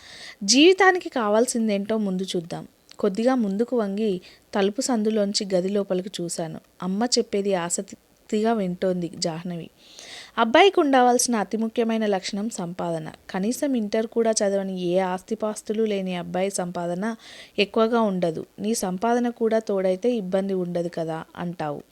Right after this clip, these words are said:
అయితే ఇందులో చిక్కేమిటంటే శారీరకంగా ఎంతో కష్టపడి ఆ అబ్బాయి సంపాదించే డబ్బుకు పది రెట్లు నువ్వు నీ చదువు వల్ల ఏసీ రూమ్లో కూర్చొని సంపాదిస్తావు. దాంతో ఇద్దరికి సఖ్యత కుదరదు.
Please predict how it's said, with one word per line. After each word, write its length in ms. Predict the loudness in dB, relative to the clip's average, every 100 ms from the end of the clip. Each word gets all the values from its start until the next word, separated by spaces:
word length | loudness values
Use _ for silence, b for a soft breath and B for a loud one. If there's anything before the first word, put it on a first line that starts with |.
| B B B B B B
అయితే 340 | 4 4 4 4
ఇందులో 340 | 2 4 4
చిక్కేమిటంటే 920 | 4 -2 2 2 2 0 -2 0 -2
శారీరకంగా 720 | -2 -2 2 2 2 0 -2 0
ఎంతో 340 | -2 -2 -4
కష్టపడి 540 | -2 -2 -2 -2 0 0
ఆ 140 | 0
అబ్బాయి 300 | -2 0 0
సంపాదించే 680 | 0 -4 -2 -2 -2 -2 -2
డబ్బుకు 420 | -2 -2 -4 -6
పది 260 | -4 -2 0
రెట్లు 340 | -2 0 -2
నువ్వు 260 | -2 -2 -2
నీ 120 | -4
చదువు 400 | -4 -2 -2 0
వల్ల 380 | 0 0 -2 -4 B B B 4
ఏసీ 280 | 4 6 4
రూమ్లో 340 | 4 2 2
కూర్చొని 420 | 2 -2 0 -2
సంపాదిస్తావు. 800 | -2 -2 -2 0 -2 -2 -6 -6 -8
దాంతో 460 | -6 -4 -4 0
ఇద్దరికి 460 | 0 0 -2 -2 -2
సఖ్యత 360 | -6 -4 -4 -4
కుదరదు. 600 | -4 -4 -2 -2 -2